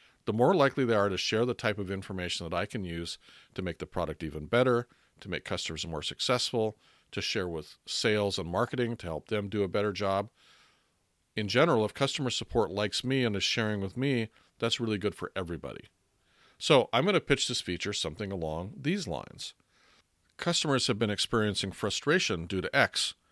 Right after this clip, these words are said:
which means you have been experiencing frustration because you haven't had a good solution for them. Now we're delivering a feature to solve X. Let me show you how this works. When a customer has problem X,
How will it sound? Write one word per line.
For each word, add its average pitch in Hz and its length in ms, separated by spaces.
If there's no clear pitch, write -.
which 123 180
means 131 220
you 127 80
have 127 100
been 120 80
experiencing 104 600
frustration 98 600
because 95 300
you 110 100
haven't 98 240
had 98 140
a 92 40
good 101 200
solution 139 500
for 90 120
them. 62 260
Now 117 260
we're 147 120
delivering 110 400
a 90 60
feature 90 340
to - 120
solve 85 320
X. - 360
Let 135 140
me 190 80
show 156 180
you 135 120
how 120 160
this 110 220
works. - 420
When 90 140
a 90 40
customer 131 400
has 127 140
problem 127 400
X, - 300